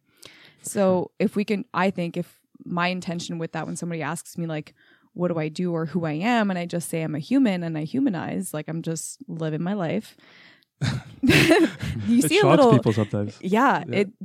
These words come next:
Speaker 1: well, what I love to say is, like, you know, there's a little glitch that happens
Speaker 3: Yeah.
Speaker 1: where they're like, "Wait, what? Like,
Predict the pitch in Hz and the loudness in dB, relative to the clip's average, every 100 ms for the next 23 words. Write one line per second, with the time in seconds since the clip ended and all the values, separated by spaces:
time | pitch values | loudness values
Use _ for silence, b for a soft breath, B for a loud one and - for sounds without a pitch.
0 | - - 208 190 190 208 190 196 202 202 | -12 -2 0 0 0 0 2 0 -2 -4
1 | 190 180 175 - - _ 190 180 175 180 | -4 -4 -6 -6 -16 _ -4 -2 -2 -2
2 | 180 180 180 220 - 160 151 156 - 147 | -2 -2 -2 -4 -2 -4 -4 -6 -6 -6
3 | 165 175 175 175 175 160 - _ 165 180 | -4 -2 2 2 0 -2 -8 _ -8 -6
4 | - _ - 208 247 - - 190 170 - | -8 _ -10 -8 -6 -10 -8 -6 -4 -8